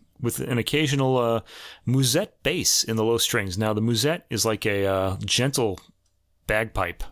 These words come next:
So if you think of Scottish bagpipes, they're, they're really powerful and loud.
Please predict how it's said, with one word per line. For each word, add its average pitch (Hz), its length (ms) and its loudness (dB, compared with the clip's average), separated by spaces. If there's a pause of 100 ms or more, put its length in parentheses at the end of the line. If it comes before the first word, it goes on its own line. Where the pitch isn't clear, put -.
(300)
So - 140 -4
if 98 80 -6
you 113 80 0
think 104 100 0
of 101 80 -2
Scottish - 540 -2
bagpipes, 95 640 -2
they're, 110 180 -4 (120)
they're 104 100 -2
really 98 220 -2
powerful 95 520 -2
and 90 120 -2
loud. 92 360 0